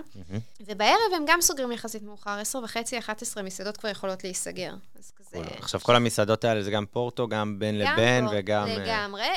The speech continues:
Speaker 2: כאילו, כמובן שפורטו וליסבון זה... יש יותר מבחר.
Speaker 1: מהמם.
Speaker 2: אמ, ובעיירות שבדרך זה פחות כזה טי-, מסעדות תיירותיות, זה יותר... מק-, זה רק מקומי בדרך כלל,
Speaker 1: כן.
Speaker 2: כאילו. אמ, אבל, אה,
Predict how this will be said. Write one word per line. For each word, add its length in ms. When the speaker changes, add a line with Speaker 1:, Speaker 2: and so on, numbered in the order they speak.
Speaker 2:
כאילו, 200
כמובן 420
שפורטו 500
וליסבון 680
זה... 160
יש 260
יותר 360
מבחר. 520
Speaker 1:
מהמם. 280
Speaker 2:
אמ, 60
ובעיירות 920
שבדרך 600
זה 80
פחות 400
כזה 380
טי-, 360
מסעדות 440
תיירותיות, 580
זה 80
יותר... 360
מק-, 260
זה 220
רק 220
מקומי 320
בדרך 440
כלל, 80
Speaker 1:
כן. 200
Speaker 2:
כאילו. 180
אמ, 340
אבל, 320
אה, 140